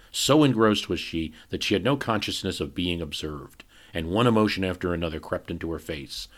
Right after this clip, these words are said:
like objects into a slowly developing picture. Her expression was curiously familiar. It was an expression I had seen on women's faces, but on Myrtle Wilson's face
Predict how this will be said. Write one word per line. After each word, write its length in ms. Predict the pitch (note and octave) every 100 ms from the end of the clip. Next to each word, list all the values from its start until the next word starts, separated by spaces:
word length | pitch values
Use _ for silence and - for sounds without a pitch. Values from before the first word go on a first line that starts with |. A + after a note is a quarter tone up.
| -
like 220 | F2+ F2
objects 540 | - G2 E2+ E2+ - - - -
into 240 | G2+ G2+
a 60 | F#2
slowly 480 | - G2+ A2+ A2+
developing 520 | A2+ F#2+ F#2 F2 - D#2+
picture. 400 | D#2 D#2 C#2+ - _ _ _ _ _ _
Her 100 | -
expression 500 | D#2+ - F#2+ F2 F#2+
was 120 | E2
curiously 560 | - - G#2+ G2 - E2+
familiar. 520 | D2+ D#2 D#2 D2+ C2 - _
It 60 | -
was 160 | F2 F2
an 60 |
expression 580 | E2 - - F#2 - E2+ - _ -
I 80 |
had 100 | A2+
seen 440 | - - G2 E2+ D#2+ - -
on 160 | E2+
women's 320 | E2 E2+ D#2
faces, 460 | - F2+ D#2+ - -
but 180 | - E2
on 240 | F2 E2
Myrtle 320 | E2 G2+ G#2+
Wilson's 420 | F#2 F#2+ F#2 D#2+ D2+
face 360 | D#2+ D2 -